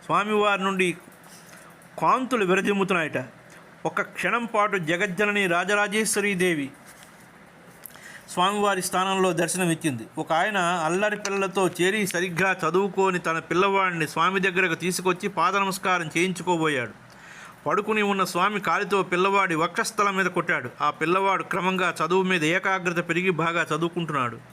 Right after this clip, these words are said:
చదివేవాడు. బకరాపేట గ్రామ నివాసి మునయ్య స్వామిని దర్శిస్తూ ఉండేవాడు. స్వామివారి ఆధ్యాత్మిక స్థితి యొక్క మహత్తు తెలిసి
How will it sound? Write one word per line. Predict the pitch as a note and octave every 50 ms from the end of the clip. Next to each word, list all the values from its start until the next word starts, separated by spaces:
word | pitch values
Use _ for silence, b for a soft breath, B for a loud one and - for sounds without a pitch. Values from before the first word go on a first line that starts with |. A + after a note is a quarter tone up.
| - - -
చదివేవాడు. | - - C#3+ D3 D#3 D#3+ D3+ C#3 B2+ A#2+ A2+ - - - - - - - B B B B B B B B B B B B B B B B B B - - - - C#3
బకరాపేట | A#2+ G#2+ C3 C#3 G#3 G#3 G#3+ G#3+ G3+ G3+ G#3+ G3+
గ్రామ | G3+ F3+ F#3 G3 G3 G3 G3
నివాసి | G3 F#3 F#3+ F#3+ F#3 F3+ F#3+
మునయ్య | F#3 E3+ E3 F3+ G3 G3+ G3+ F#3+
స్వామిని | F#3+ G3 G3 F#3+ F#3 F#3 F3 D#3
దర్శిస్తూ | E3 E3+ E3 F#3+ G3 G3 - F#3+
ఉండేవాడు. | F#3 E3+ E3+ F#3 F3+ E3+ E3 D#3 C3+ B2
స్వామివారి | B2 - - D#3 D#3+ F3+ F#3 F#3 F#3 F#3 F3 E3+
ఆధ్యాత్మిక | D#3+ F3 F#3 F3 D#3+ F3+ F#3+ F#3+ F#3+ G3 F3+ -
స్థితి | F#3 F3 - F3+ - F#3
యొక్క | F#3 F3 -
మహత్తు | E3+ D#3 D#3 F#3 F#3+ F#3+ - F3
తెలిసి | E3+ - D#3+ F3 F#3 F3 G#3+ A3+